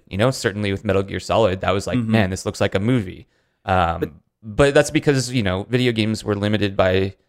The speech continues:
Speaker 1: a lot of things like technology and resources. But now that we have a history built up of, of narrative design and, and how, what, what things that we can do in designing video games, they're, they're starting to take on their own identity and not having to rely so much on,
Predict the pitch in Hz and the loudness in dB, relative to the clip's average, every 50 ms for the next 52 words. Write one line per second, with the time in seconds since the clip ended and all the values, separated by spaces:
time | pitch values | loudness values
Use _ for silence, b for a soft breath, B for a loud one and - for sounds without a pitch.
0 | _ _ - - 92 92 92 95 - - 104 90 90 95 - - 87 90 - - | _ _ -4 0 2 2 2 2 0 -2 -4 -6 -6 -6 -6 -6 -6 -6 -8 -12
1 | - - _ - 85 90 90 95 85 85 95 92 90 90 92 101 - - 95 80 | -16 -16 _ -10 -8 -6 -6 -6 -4 -4 -4 -6 -4 -4 -4 -4 -2 -2 -4 -6
2 | - - 62 87 90 - - 90 85 - _ _ _ _ _ _ _ - 101 101 | -6 -8 -10 -12 -12 -12 -10 -10 -10 -10 _ _ _ _ _ _ _ -2 0 2
3 | 107 107 101 101 98 95 92 92 - - - 87 95 95 90 - 107 95 87 87 | 2 4 4 2 2 2 0 0 -2 -4 -10 -8 -6 -4 -2 2 2 2 2 2
4 | 90 92 - - 90 - 143 - - - 113 95 92 90 98 92 - - 92 87 | -2 -4 -8 -10 -4 0 0 0 0 0 -2 -2 0 0 -2 -2 0 0 0 0
5 | - - _ _ - - 85 87 92 92 92 - - 92 90 95 92 90 90 90 | 0 -2 _ _ -12 -10 -8 -8 -8 -10 -12 -8 -6 -6 -4 -4 -2 -2 -2 -2
6 | 92 90 90 90 92 92 90 90 90 90 90 90 90 - - - 90 - 92 90 | -4 -6 -8 -8 -8 -8 -8 -10 -10 -12 -12 -12 -12 -14 -14 -16 -14 -10 -8 -8
7 | 90 90 90 95 - _ _ _ 92 98 - 98 101 - - - 104 104 98 104 | -8 -8 -10 -14 -18 _ _ _ -10 -8 -8 -8 -12 -12 -8 -6 -6 -4 -4 -6
8 | 104 - 95 92 - - 123 135 147 135 98 92 92 95 98 - - - 82 90 | -8 -10 -10 -10 -4 -2 0 0 0 0 -2 -4 -6 -6 -8 -10 -12 -14 -16 -16
9 | 90 - _ - 90 - 90 90 90 90 90 92 92 92 95 95 87 90 90 92 | -16 -14 _ -8 -6 -6 -6 -6 -8 -10 -12 -10 -10 -10 -10 -10 -12 -12 -12 -14
10 | - - _ _ _ _ _ _ _ _ _ - 90 101 101 95 - 113 - - | -16 -20 _ _ _ _ _ _ _ _ _ -6 -2 -2 0 0 0 0 2 2
11 | 143 131 117 107 127 117 - 113 107 - 104 95 92 92 90 85 - - 90 85 | 2 2 2 2 0 0 2 0 0 0 0 0 0 -2 -4 -6 -4 -4 -6 -6
12 | 85 85 87 82 82 87 87 87 90 85 85 90 87 90 90 90 - - 90 90 | -6 -8 -10 -10 -8 -8 -8 -8 -8 -10 -10 -10 -10 -8 -8 -8 -8 -6 -4 -4
13 | 87 87 87 - 95 87 78 71 98 98 95 95 - - 92 87 85 85 - - | -4 -4 -4 -4 -4 -4 0 2 4 4 4 4 2 -2 -6 -6 -8 -10 -10 -10
14 | 92 80 80 82 87 | -10 -10 -12 -14 -18